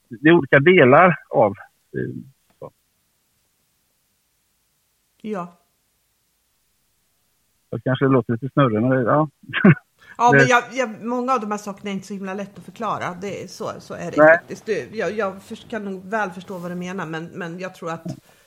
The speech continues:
Speaker 2: ja, ibland är det svårt att sätta ord på,
Speaker 1: Mm, ja,
Speaker 2: på
Speaker 1: precis.
Speaker 2: saker, faktiskt. Eh, om du nu har en sån här pass, eh, lydig, eh, hund och som funkar bra i vardagen,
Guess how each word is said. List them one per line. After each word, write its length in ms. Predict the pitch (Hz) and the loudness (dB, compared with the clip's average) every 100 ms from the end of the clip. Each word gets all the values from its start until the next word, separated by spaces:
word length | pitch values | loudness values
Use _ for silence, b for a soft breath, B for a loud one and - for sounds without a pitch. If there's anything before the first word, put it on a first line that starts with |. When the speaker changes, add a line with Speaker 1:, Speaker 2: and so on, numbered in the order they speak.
| b _ | b _
Speaker 2:
ja, 280 | 220 240 247 | -4 -4 -6
ibland 300 | 233 233 240 | -6 -2 -2
är 40 | 226 214 | -2 -4
det 140 | 190 190 | -8 -16
svårt 480 | 202 208 - 208 202 | -20 -18 -12 -12 -12
att 60 | |
sätta 260 | 202 190 214 | -18 -12 -12
ord 300 | 196 156 180 - _ _ _ | -12 -14 -18 -20 _ _ _
på, 240 | - 165 - _ _ _ | -16 -16 -16 _ _ _
Speaker 1:
Mm, 260 | 123 131 143 | 4 6 4
ja, 160 | - 131 - _ _ | -2 -8 -8 _ _
Speaker 2:
på 100 | 123 | -12
Speaker 1:
precis. 80 | |
Speaker 2:
saker, 320 | 123 117 - 175 _ _ _ | -10 -10 -12 -20 _ _ _
faktiskt. 460 | - _ 214 - b b b | -20 _ -20 -20 b b b
Eh, 180 | 254 262 - - _ _ _ _ - _ | -12 -10 -12 -18 _ _ _ _ -20 _
om 200 | 294 294 | -8 -6
du 80 | 302 | -6
nu 100 | 349 | -6
har 340 | 330 403 349 | -4 -4 -6
en 60 | 262 | -6
sån 160 | 247 | -6
här 240 | 226 190 175 | -4 -6 -6
pass, 440 | 190 170 - - | -10 -12 -12 -12
eh, 500 | 170 156 - 190 180 190 | -10 -10 -10 -12 -14 -14
lydig, 600 | 190 185 170 175 175 - | -12 -12 -10 -12 -14 -18
eh, 320 | 160 160 180 180 | -16 -14 -12 -10
hund 300 | 220 370 392 | -10 -12 -14
och 60 | |
som 140 | 294 254 | -16 -14
funkar 240 | 254 240 | -12 -12
bra 220 | 208 220 | -10 -10
i 20 | |
vardagen, 400 | 240 214 254 285 | -8 -8 -8 -8